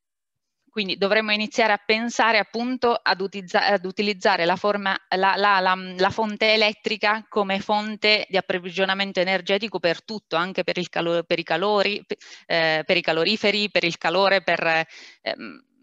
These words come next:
tutto quello di cui c'è bisogno. Quindi ancora una volta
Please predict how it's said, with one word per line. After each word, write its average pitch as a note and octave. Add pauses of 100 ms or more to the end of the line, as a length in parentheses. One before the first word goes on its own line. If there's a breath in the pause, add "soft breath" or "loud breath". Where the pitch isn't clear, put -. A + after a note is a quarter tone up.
(200)
tutto C4+
quello A#3
di G#3+
cui G#3+
c'è G3+
bisogno. F#3
Quindi G#3 (280 loud breath)
ancora B3
una A3+
volta F#3+